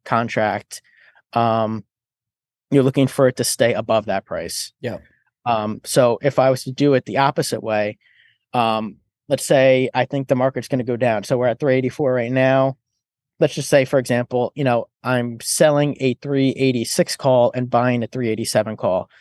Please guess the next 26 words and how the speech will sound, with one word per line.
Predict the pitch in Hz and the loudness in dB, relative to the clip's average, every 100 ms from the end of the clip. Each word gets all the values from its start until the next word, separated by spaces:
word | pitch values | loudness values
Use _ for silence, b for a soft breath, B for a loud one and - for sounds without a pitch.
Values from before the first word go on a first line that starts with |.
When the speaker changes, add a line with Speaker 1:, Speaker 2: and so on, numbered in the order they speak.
| b | b
Speaker 1:
That | 139 135 | 2 4
means | 135 131 120 | 4 2 2
I | 123 | 2
would | 123 | 0
think | 123 113 | -4 -2
the | 123 | -2
market | 117 117 117 | -2 -2 -4
would | 113 | -4
stay | - 110 | -2 -2
under | 113 113 | 0 -4
three | - 117 | -2 -2
eighty-six | 107 101 110 98 | 0 0 -2 -2
by | 95 | -4
the | 101 101 | -4 -4
end | 104 | -6
of | |
the | 98 | -4
day. | 95 82 - B B | -4 -4 -6 B B
Speaker 2:
Okay. | 127 98 - - | -2 -2 -4 0
Speaker 1:
Um, | 117 110 107 104 _ _ _ _ _ _ _ _ _ - | 2 2 -2 -6 _ _ _ _ _ _ _ _ _ -2
and | 143 | 4
that's | 151 147 | 4 4
basically, | 175 160 156 143 - | 0 0 0 0 0
I, | 127 135 | 0 2
I | 131 135 | 2 4
only | 143 143 131 | 4 2 0